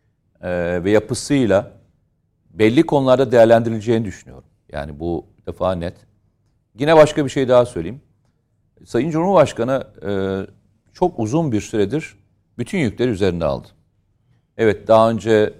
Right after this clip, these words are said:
e, Sayın Cumhurbaşkan Yardımcısı, e, bazı idari işleri, bazı görevleri üzerine almıştı. Sanki Sayın Cumhurbaşkanı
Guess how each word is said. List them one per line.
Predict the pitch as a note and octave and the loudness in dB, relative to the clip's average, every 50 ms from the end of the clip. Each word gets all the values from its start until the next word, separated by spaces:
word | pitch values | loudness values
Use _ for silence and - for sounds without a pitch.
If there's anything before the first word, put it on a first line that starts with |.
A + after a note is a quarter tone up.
| - | -12
e, | - F#2+ F#2 F2+ F#2 F#2 F#2+ F#2 | -8 -6 -4 -4 -4 -4 -4 -6
Sayın | - - G2+ G#2+ | -4 -4 -4 -4
Cumhurbaşkan | G2 G#2+ A2 A2 A2+ G#2+ G2+ G#2 - - A2 G#2 | -2 -4 -4 -2 0 0 0 0 -2 -6 -4 -2
Yardımcısı, | G#2 G2+ G2+ G2+ G2+ F#2 - - G#2+ G2+ G2 - - _ _ _ _ _ _ _ _ _ - | 0 0 0 0 -2 -8 -6 -2 -2 -2 -2 -4 -12 _ _ _ _ _ _ _ _ _ -4
e, | G2 F#2+ F#2+ F#2 F#2 F#2 F#2 F2+ F2 - | -2 0 0 0 0 0 -2 -2 0 4
bazı | G#2 G#2+ G#2+ G#2+ F#2+ G2+ G2 | 6 8 8 6 6 2 -4
idari | - G2 F2 G2+ G2 G2+ G#2+ G2+ | -6 -2 4 6 6 6 6 4
işleri, | G2 - - F#2+ F2 F2 F2 F2+ - _ - | 0 -2 0 0 0 0 0 -4 -8 _ -4
bazı | F2 F2+ F#2+ F#2+ E2+ F#2 F#2+ F2+ F2+ - - _ | 0 2 2 2 0 0 0 0 0 -2 -6 _
görevleri | - G2 F#2+ G2 F#2+ F#2 F#2+ F#2 F#2+ E2+ - - | -4 0 2 2 2 2 2 0 0 -2 -4 -8
üzerine | G2 D#2+ G2+ G2+ G2 G#2 | -10 -4 -4 -2 0 2
almıştı. | G2 F2 C#2+ - - - _ - B2+ _ _ _ _ _ _ _ _ _ _ _ _ _ _ | 0 0 0 -4 -12 -20 _ -18 -18 _ _ _ _ _ _ _ _ _ _ _ _ _ _
Sanki | _ - C#3 E3 F#3 F3 G3+ F3+ E3+ E3+ E3+ - - _ _ _ _ _ | _ 0 0 0 0 0 2 2 2 2 0 -6 -20 _ _ _ _ _
Sayın | - C3 B2+ D3 | -8 -8 -6 -6
Cumhurbaşkanı | C#3+ E3 E3 F#3 F3+ E3+ C3+ - - - A2+ A2 A2 - | -6 -6 -6 -4 0 0 0 0 -2 -6 -4 -4 -4 -6